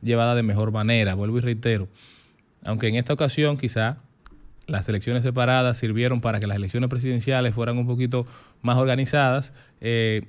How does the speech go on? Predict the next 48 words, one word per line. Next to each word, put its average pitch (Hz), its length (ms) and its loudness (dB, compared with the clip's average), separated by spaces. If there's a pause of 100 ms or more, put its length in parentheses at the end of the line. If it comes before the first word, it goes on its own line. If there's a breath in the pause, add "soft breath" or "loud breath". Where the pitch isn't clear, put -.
(100)
creo 156 280 0
que 131 340 2
ya 127 160 2
es 120 100 -2
tiempo 113 380 2
de 104 80 0
que 107 80 -2
volvamos 107 400 0
al 113 60 0
modelo 123 360 2
donde 101 240 0
t-, - 140 -6
todas 123 260 4
las 123 80 2
elecciones, 127 560 2
todos 113 160 0
los 113 80 0
puestos 127 340 0
electivos 127 640 0 (140 soft breath)
son 113 220 -4
elegidos 131 480 2
el 95 100 2
mismo 101 360 2
día, 80 260 -6
porque 101 260 -6
definitivamente 120 800 -2
que 104 280 -4
eso 107 160 -6
de 127 80 -2
elecciones 120 340 -4
en 120 100 -2
febrero, 123 320 0
elecciones 120 380 -2
en 120 80 2
mayo, 139 160 2
además 127 260 2
de 170 120 2
que 185 180 2 (560 loud breath)
complica 147 580 2
mucho 175 240 0
a 156 40 2
la 151 100 4
gente, 131 460 -2
seguro 156 500 0
que - 80 0
está, 147 420 2 (400 loud breath)
eh, 135 260 2
digamos, 131 880 2